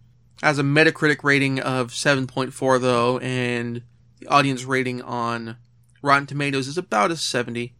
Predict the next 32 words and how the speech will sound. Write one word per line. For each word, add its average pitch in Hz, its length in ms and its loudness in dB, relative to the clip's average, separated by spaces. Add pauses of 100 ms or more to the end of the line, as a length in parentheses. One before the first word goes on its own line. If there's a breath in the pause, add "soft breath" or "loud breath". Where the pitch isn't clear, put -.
(320)
So, 127 500 2 (440)
it's - 600 4 (320)
much 175 560 4
more 175 800 6 (440)
appreciated 147 800 0
now, 123 380 0 (260)
I 117 100 -10
think. 123 320 -8
It, 123 120 -4
it's, - 300 -6 (440 soft breath)
it's 156 240 -8
gotten 180 440 2
a 160 80 -8
cult - 340 -6
following. 120 640 -8 (320)
People 147 220 -4
are 139 40 0
like, 135 180 0
"Okay, 151 540 2 (240 soft breath)
I'm 156 100 -6
a 135 40 -4
fan 156 220 2
of 131 140 -4
Bowie, 151 400 6
I'm 127 100 -2
a 127 40 -4
fan 139 240 -2
of 127 80 -6
science 131 300 -2
fiction, 135 580 -4 (320 soft breath)
and 139 140 -2
more 135 400 4